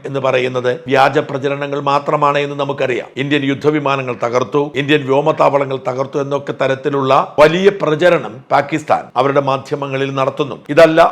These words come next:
വാസ്തവമെന്നറിഞ്ഞിട്ടും അവർ പിടിച്ചു നിൽക്കുന്നതിന് വേണ്ടി ഇന്ത്യയെ മുട്ടുകുത്തിച്ചു എന്ന തരത്തിൽ പ്രചരണം അഴിച്ചുവിട്ടിരിക്കുകയാണ്. ഇന്ത്യ വെടിനിർത്തലിന് തയ്യാറായതുപോലും തോൽവി ഭയന്നാണ് എന്നാണ് പാകിസ്ഥാൻ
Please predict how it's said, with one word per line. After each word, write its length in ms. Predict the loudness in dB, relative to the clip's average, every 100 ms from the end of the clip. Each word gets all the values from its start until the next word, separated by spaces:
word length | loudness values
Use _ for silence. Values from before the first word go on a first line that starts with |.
| 2
വാസ്തവമെന്നറിഞ്ഞിട്ടും 1200 | 4 4 2 0 0 0 0 0 0 -4 -4 -6 -4 2
അവർ 100 | 2 2
പിടിച്ചു 280 | 0 0 0 -2
നിൽക്കുന്നതിന് 460 | -4 -4 -4 -2 -2
വേണ്ടി 180 | -4 -4 -4
ഇന്ത്യയെ 360 | -4 0 2 0 -2 -8
മുട്ടുകുത്തിച്ചു 720 | -6 -4 -2 -4 -6 -8 -8 -8 -8
എന്ന 120 | -6 -4
തരത്തിൽ 300 | -4 -4 -8 -8 -8
പ്രചരണം 360 | -6 -4 -4 -4
അഴിച്ചുവിട്ടിരിക്കുകയാണ്. 760 | -4 -6 -6 -6 -4 -2 -2 -4
ഇന്ത്യ 160 | 0 2 2
വെടിനിർത്തലിന് 640 | 0 0 -2 -2 -4 -4 2
തയ്യാറായതുപോലും 1000 | 6 8 8 8 8 6 2 0 0 0 0
തോൽവി 340 | 4 4 4 -2 0
ഭയന്നാണ് 600 | 2 4 4 0 -2 -4 -2 0
എന്നാണ് 300 | 2 0 -2 4
പാകിസ്ഥാൻ 480 | 4 4 -4 -2 -2